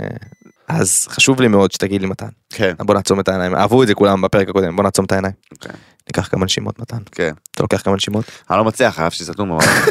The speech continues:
Speaker 1: <laughs> אז קח נשימות
Speaker 2: אתה
Speaker 1: מהפה.
Speaker 2: חזית הפעם תהיה חצי, חצי נכונה.
Speaker 1: <laughs> ק-, קח נשימות מהפה, למרות שזה יישמע מאוד סוטה.
Speaker 2: <laughs>
Speaker 1: מתן.
Speaker 2: כן.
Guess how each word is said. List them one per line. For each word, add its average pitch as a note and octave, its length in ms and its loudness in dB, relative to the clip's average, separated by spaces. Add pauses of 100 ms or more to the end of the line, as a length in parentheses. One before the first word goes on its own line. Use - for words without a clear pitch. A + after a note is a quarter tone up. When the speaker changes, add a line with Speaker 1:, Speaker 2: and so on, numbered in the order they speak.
Speaker 1:
<laughs> - 280 -8
אז A2 120 -2
קח - 160 -2
נשימות A2+ 240 4
Speaker 2:
אתה A2 80 0
Speaker 1:
מהפה. A2 160 2 (120)
Speaker 2:
חזית E3 180 4
הפעם F3 220 4
תהיה E3+ 220 4
חצי, F3 240 0
חצי B3+ 260 4
נכונה. C#3+ 220 4 (120)
Speaker 1:
<laughs> C#4 120 -2
ק-, E3 60 4 (120)
קח D3 140 0
נשימות B2+ 320 4
מהפה, A#2 200 2
למרות G#2+ 200 4
שזה B2 120 4
יישמע B2 200 4
מאוד B2 180 6
סוטה. - 200 4 (1160)
Speaker 2:
<laughs> - 1400 -10
Speaker 1:
מתן. G#2 260 2 (220)
Speaker 2:
כן. D2+ 260 0